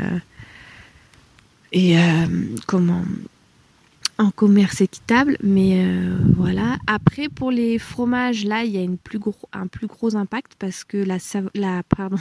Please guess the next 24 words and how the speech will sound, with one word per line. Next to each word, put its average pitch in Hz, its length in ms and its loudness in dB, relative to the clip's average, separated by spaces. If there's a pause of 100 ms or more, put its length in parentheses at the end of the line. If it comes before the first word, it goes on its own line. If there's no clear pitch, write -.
(340)
<laughs> - 380 -20
euh, 185 560 -10 (260)
ben, 180 220 -4
la 175 100 -4
fromagerie, 233 720 0
ça 202 160 -8
consomme, 190 600 -6
euh, 175 280 -6
de 196 80 -4
l'électricité 196 1160 -4
et 180 280 -6
de 175 100 -4
l'eau. 180 320 0 (1160)
Et, 269 600 4
euh, 185 680 -2 (500)
voilà. 180 300 -4
Le 190 120 2
verger, 214 420 4
il 294 60 8
n'y 262 60 6
a 220 60 2
pas 240 120 2
tellement 262 280 0
d'impact 226 400 -2